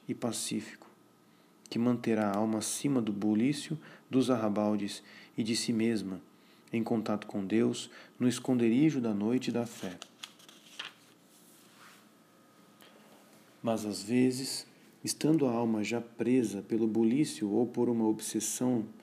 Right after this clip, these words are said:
e as faculdades já cansadas e enervadas, recaindo constantemente sobre si mesmas, a fuga não será possível. Que fazer então, senão queixar-se humildemente a Deus, a fim de que Ele venha libertar a alma, tranquiliza-,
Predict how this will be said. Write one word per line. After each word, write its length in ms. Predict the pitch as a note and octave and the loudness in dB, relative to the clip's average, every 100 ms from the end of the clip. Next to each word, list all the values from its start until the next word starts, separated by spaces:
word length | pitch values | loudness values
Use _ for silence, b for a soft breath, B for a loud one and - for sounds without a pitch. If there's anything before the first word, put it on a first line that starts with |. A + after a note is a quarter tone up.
| - | -10
e 120 | G#2+ | -2
as 120 | A2+ | -2
faculdades 680 | - A#2+ - A2 A2+ A2 G#2 | -2 -6 -4 -2 0 0 0
já 120 | G#2+ | -2
cansadas 800 | A2+ A2+ A2 - - A#2 G#2+ G#2 | -4 -4 -4 -2 -2 -2 -2 -2
e 60 | G#2 | 0
enervadas, 920 | A2 G#2+ G#2+ G2 G2 G#2 G2 G#2 - B B B B | 0 2 0 -2 -2 -2 -2 -4 -6 B B B B
recaindo 480 | - A#2+ A#2+ C3 B2+ | -6 -2 0 0 0
constantemente 880 | C3 B2 - C3 - A#2 C3 C3+ | -2 -6 -2 -2 -2 0 0 -2
sobre 260 | - A#2 A2 | -4 -2 0
si 200 | G#2 G#2 | 0 -2
mesmas, 560 | G2+ A2 G#2 F#2+ - - B B B B B B B B - | 0 2 0 -4 -12 -18 B B B B B B B B -10
a 60 | |
fuga 320 | A#2 C#3 B2 | -4 0 2
não 100 | A#2+ | 2
será 260 | A#2+ A#2 G#2+ | 0 0 -2
possível. 600 | G#2+ G#2+ - G#2+ G2 G#2 B B B B B _ _ _ - _ _ _ _ B B B B B B | -2 -6 -4 -4 -4 -6 B B B B B _ _ _ -20 _ _ _ _ B B B B B B
Que 100 | - | -2
fazer 320 | - C3+ C#3+ | 0 2 4
então, 360 | C3+ A#2+ B2+ A#2+ | 2 2 0 0
senão 400 | A#2 A2+ A#2 A#2 | 0 0 0 0
queixar-se 680 | A#2 A2 - A#2 A#2+ - G#2+ | 0 0 0 0 0 0 0
humildemente 720 | G#2 A#2+ A2 G#2 A2+ A#2+ G#2 | 2 0 0 0 0 0 -4
a 20 | |
Deus, 460 | F#2+ G2+ G2 - - B B | -2 -2 -4 -10 -16 B B
a 80 | A#2 | -8
fim 240 | - C3+ | -4 -2
de 140 | C3 A2+ | 0 -2
que 160 | - | 0
Ele 160 | A#2 A2+ | 2 2
venha 260 | G2+ A#2 A#2 | 2 2 2
libertar 640 | G#2+ G#2+ G#2 - A2+ A#2 | 2 2 -2 -2 -2 0
a 80 | G2+ | 0
alma, 320 | G2+ A#2+ A2 | 0 0 0
tranquiliza-, 920 | - B2+ C3+ - G#2 G#2 G2+ F#2+ A2 | -2 -4 -4 -2 -2 0 -2 -4 -4